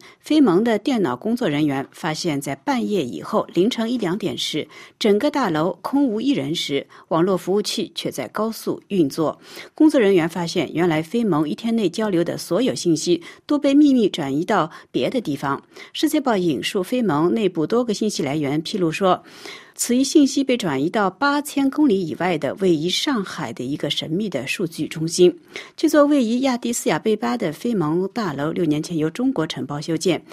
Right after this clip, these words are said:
并且赠送给非洲朋友。所有的电网设备都来自中国。非盟工作人员认为，自从二零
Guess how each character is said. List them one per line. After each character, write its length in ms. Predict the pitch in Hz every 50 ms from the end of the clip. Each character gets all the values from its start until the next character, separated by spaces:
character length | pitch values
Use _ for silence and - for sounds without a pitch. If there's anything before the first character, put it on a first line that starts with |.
| - - -
并 140 | - 208 185
且 200 | 185 165 131 123
赠 280 | - - 277 247 190
送 300 | 165 - - 220 196 147
给 180 | - - 123 92
非 240 | - - - 214 208
洲 160 | - 226 220
朋 220 | 220 - 139 120
友。 220 | 127 143 123 90 - - - - - -
所 200 | - - - 226
有 180 | 180 180 170 131
的 140 | 165 151 147
电 180 | - 196 180
网 140 | 147 107 -
设 180 | - - 208 165
备 180 | 175 180 156 104
都 120 | - - 147
来 160 | 131 127 120
自 140 | - - 139
中 180 | - 196 214
国。 280 | 220 185 151 120 101 - _ - - - - -
非 160 | - - 277
盟 220 | 269 233 226 240 254
工 180 | - 262 269 277
作 140 | 269 247 180
人 180 | 156 156 156
员 140 | 139 135 135
认 180 | - 165 147 127
为， 240 | 139 143 135 - - -
自 160 | - 214 165
从 260 | - - 151 151 156
二 160 | - - 180 160
零 220 | 151 151 156